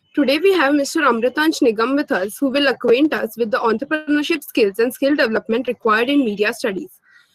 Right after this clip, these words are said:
I hope Mister Nigam will excuse me for not being able to list all of his achievements due to time constraints. Mister Nigam is currently with Mumbai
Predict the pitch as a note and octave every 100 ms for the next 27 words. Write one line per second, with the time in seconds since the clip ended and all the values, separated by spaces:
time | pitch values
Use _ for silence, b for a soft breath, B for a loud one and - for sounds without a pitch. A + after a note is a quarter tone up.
0 | b - B3 B3+ D#4+ E4+ D4+ D#4 D4 A#3+
1 | C4 C4+ C4 A3 - - C#4 C#4+ C4 A#3
2 | C4 A#3+ A#3 A#3 D#4 C#4 A#3 B3 C4+ A3+
3 | A3 - A#3 A#3 C4+ - D4 - - -
4 | B3+ A#3 A3 A3+ A#3 C#4+ B3 A3 A3 A3
5 | G3+ - G3 F#3+ - - _ _ _ _
6 | _ - C4+ - D#4+ D#4 C#4 A3 A3+ -
7 | C4+ - A#3+ C4 D4 F4+ E4+ D#4 C#4+ B3
8 | C4+ D#4+ D#4+